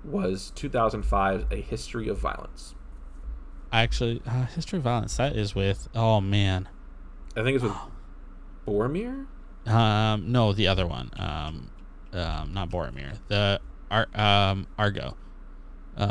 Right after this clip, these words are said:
Speaker 1: Oh, okay. Okay.
Speaker 2: Um, I have to look. I'm sorry. It is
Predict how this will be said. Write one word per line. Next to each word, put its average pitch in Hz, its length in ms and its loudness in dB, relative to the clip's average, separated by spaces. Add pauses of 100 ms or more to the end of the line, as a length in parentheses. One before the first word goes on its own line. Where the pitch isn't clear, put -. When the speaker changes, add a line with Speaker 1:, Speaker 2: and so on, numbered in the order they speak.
(120)
Speaker 1:
Oh, 127 800 12
okay. 104 200 2 (320)
Okay. 113 140 0
Speaker 2:
Um, 110 640 6 (400)
I 101 140 4
have 95 240 4
to - 80 -6
look. 65 140 -8
I'm 101 200 -2
sorry. - 340 -4
It 73 140 -4
is 65 280 -8